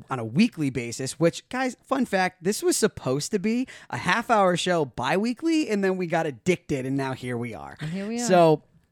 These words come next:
Speaker 1: the thing is, one of the stories that I've wanted to tell
Speaker 2: He's been waiting,
Speaker 1: I've been
Speaker 2: guys.
Speaker 1: waiting to tell this story 'cause it's one of my iconic stories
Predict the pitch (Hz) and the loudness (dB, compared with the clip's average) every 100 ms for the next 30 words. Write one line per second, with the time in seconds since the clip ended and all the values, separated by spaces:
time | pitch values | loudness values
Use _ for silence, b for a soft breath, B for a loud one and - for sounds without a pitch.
0 | _ _ _ - 160 147 226 233 170 127 | _ _ _ -4 -2 0 -2 0 -2 -2
1 | 127 - b b b b 135 170 247 247 | -10 -14 b b b b 2 4 4 -2
2 | - 180 156 143 143 147 - - 143 139 | 0 4 4 4 0 -4 -12 -8 -6 -6
3 | 127 _ 135 123 127 135 151 147 131 92 | -8 _ -12 -6 -2 -2 -4 -6 -8 -8
4 | 104 _ - 190 165 160 139 135 131 - | -10 _ -6 -6 -4 -6 -6 -14 -18 -2
5 | 170 180 214 269 269 - 202 180 170 156 | 2 4 4 4 2 4 4 4 2 4
6 | 151 143 143 131 143 156 151 135 127 131 | 2 2 -2 -2 2 2 2 -4 -6 -6
7 | 123 120 - 117 120 123 | -6 -6 -4 -2 -2 -6